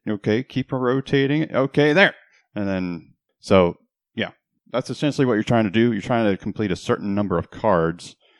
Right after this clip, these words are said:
and you have a three-minute timer on each card. So you have to complete a certain number of cards. It's like the level of card that you're doing plus the amount of players is how many cards you have to complete. And then you lose if you fail as many cards as there are players.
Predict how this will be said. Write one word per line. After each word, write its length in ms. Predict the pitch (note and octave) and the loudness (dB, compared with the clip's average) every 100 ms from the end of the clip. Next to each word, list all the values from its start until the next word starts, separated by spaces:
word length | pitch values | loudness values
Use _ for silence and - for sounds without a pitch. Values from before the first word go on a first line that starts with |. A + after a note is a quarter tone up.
| _ | _
and 180 | G2+ G2 | 0 0
you 80 | A2 | 2
have 140 | A2+ | 2
a 20 | - | 2
three-minute 420 | C#3+ C#3+ A2+ G2+ | 2 4 2 0
timer 280 | G2+ F2+ E2 | -2 0 -2
on 80 | E2+ | -4
each 180 | E2+ | -8
card. 400 | - F2 D#2+ - _ _ _ | -4 -2 -2 -8 _ _ _
So 120 | - | -2
you 120 | F#2 | 0
have 100 | F#2 | -2
to 80 | - | -6
complete 420 | - G2 - B2+ | -10 -10 -2 0
a 60 | A2 | 0
certain 260 | - B2 A#2 | -2 -4 -4
number 240 | A2+ A2 | -6 -10
of 80 | - | -12
cards. 440 | - G#2+ G#2+ G2+ | -4 0 0 -2
It's 160 | G2 - | -8 -4
like 180 | F#2 - _ _ _ | -4 -4 _ _ _
the 100 | A2+ | 0
level 560 | G#2 G2 A2 B2+ C3 - | 2 4 2 2 -4 -4
of 160 | A2 G2 | -8 -8
card 300 | - A2 G2+ | -2 0 0
that 80 | F#2+ | -4
you're 120 | F2 | -6
doing 580 | F2 G2+ G2 G2 F#2+ F2 _ | -6 -4 -2 -2 -4 -8 _
plus 340 | - G#2+ G2+ - | -2 0 0 -6
the 140 | G#2 | -4
amount 260 | F#2 F#2 F2+ | -2 -2 -4
of 80 | - | -4
players 300 | F#2+ E2+ E2+ | -4 -2 -4
is 120 | E2 | -6
how 100 | F#2+ | -6
many 140 | F2+ E2 | -6 -6
cards 320 | - F2 E2 | 0 0 0
you 80 | F2 | -6
have 120 | F2 | -8
to 80 | F#2+ | -12
complete. 420 | E2 - E2+ - _ _ _ _ | -14 -10 -10 -12 _ _ _ _
And 120 | F#2 | -2
then 120 | F2+ | 0
you 180 | F2 E2+ | 0 -4
lose 440 | F2+ C#3 B2 G#2 G#2+ | 0 2 2 0 -2
if 220 | F#2 - | -2 -2
you 160 | G2 F2+ | -6 -4
fail 520 | - G2 F#2+ F2+ D#2+ _ _ _ _ | 0 2 2 0 -4 _ _ _ _
as 140 | A2 G#2+ | -4 0
many 180 | A2 G#2+ | 0 -2
cards 420 | - G2+ F#2 E2+ | 0 2 2 0
as 180 | F#2 F2 | -4 -2
there 160 | F2+ D#2 | -2 0
are 160 | D#2+ | -2
players. 760 | - - D#2+ - - - - | -2 -8 -8 -10 -20 -20 -20